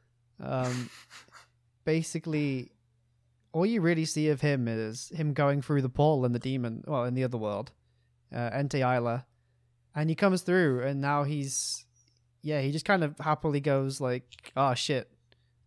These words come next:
Speaker 1: guess I better be a worker, 'cause that's what this world's about, you know, money." And then he's, like, trying to be the best employee ever 'cause he thinks it's the fast track to taking over the world, which,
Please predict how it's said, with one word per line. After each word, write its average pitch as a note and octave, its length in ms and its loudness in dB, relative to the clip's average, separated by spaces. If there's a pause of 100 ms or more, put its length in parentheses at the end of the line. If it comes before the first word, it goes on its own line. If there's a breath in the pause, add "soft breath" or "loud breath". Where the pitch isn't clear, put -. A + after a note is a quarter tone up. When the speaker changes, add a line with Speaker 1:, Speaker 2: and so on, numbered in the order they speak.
Speaker 1:
guess B2+ 220 0
I - 20 2
better C#3 300 4
be D#3 160 2
a D#3+ 80 4
worker, D3+ 560 4 (580)
'cause C3 140 -4
that's C#3 200 0
what D3 120 -2
this D#3+ 160 -2
world's E3+ 280 4
about, C3+ 440 4 (220)
you D3 100 -4
know, C3+ 180 2
money." D3+ 540 2 (760)
And C3+ 420 -6 (380)
then D#3+ 160 0
he's, E3 160 2
like, E3 160 4
trying E3+ 180 2
to E3+ 80 4
be E3+ 120 4
the D#3+ 100 2
best D#3+ 260 2
employee E3 440 4
ever C#3+ 220 2
'cause B2 120 -2
he B2 100 -2
thinks C3+ 220 -4
it's C#3 140 -4
the C3+ 120 -4
fast C3+ 300 -2
track C#3+ 160 0
to - 100 -12
taking D3+ 300 0
over D#3 160 0
the D3+ 80 -2
world, C#3 420 2
which, - 300 -8